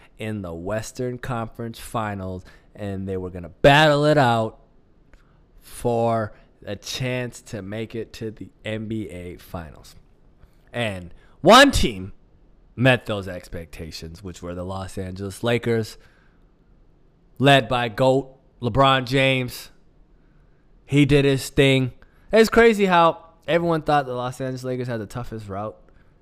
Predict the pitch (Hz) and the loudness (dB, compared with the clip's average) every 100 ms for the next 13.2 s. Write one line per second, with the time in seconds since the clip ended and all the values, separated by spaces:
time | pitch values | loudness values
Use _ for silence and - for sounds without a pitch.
0 | _ - 104 95 92 104 95 92 - 82 | _ -8 -6 -4 -6 -6 -4 -6 -6 -8
1 | 87 95 92 - _ - 90 90 90 95 | -6 -6 -8 -12 _ -10 -8 -6 -4 -2
2 | 113 110 92 87 101 101 90 87 87 117 | 0 -2 -6 -6 -6 -6 -8 -6 -2 0
3 | 110 101 101 104 101 92 87 - 98 - | -2 -4 -6 -6 -8 -10 -12 -10 -10 -8
4 | - 110 110 110 107 - 113 - 123 123 | -6 -6 -6 -10 -12 -8 -8 -8 -4 -2
5 | 139 120 104 117 120 104 101 113 120 127 | -2 -4 -8 -8 -10 -12 -14 -14 -12 -12
6 | 107 120 117 110 110 107 107 - 104 - | -12 -12 -12 -10 -10 -10 -12 -10 -12 -12
7 | - - 131 131 113 143 139 135 143 135 | -14 -2 0 0 0 0 0 -2 0 0
8 | 135 131 127 123 123 113 127 139 127 131 | 0 0 -2 -2 -2 0 0 0 -2 -6
9 | - 135 131 - - 127 127 - - - | -4 -4 -4 -4 -2 0 0 -4 -18 -20
10 | - 110 117 113 120 123 127 131 - 139 | -4 -2 0 -2 -2 -2 -2 -2 -2 0
11 | 131 131 127 - - - 110 127 139 139 | 2 0 -2 -8 -20 -14 -2 0 2 2
12 | 127 - 131 131 131 131 127 120 127 127 | 2 2 2 0 -4 -4 -4 -4 -2 0
13 | 123 123 | -2 -4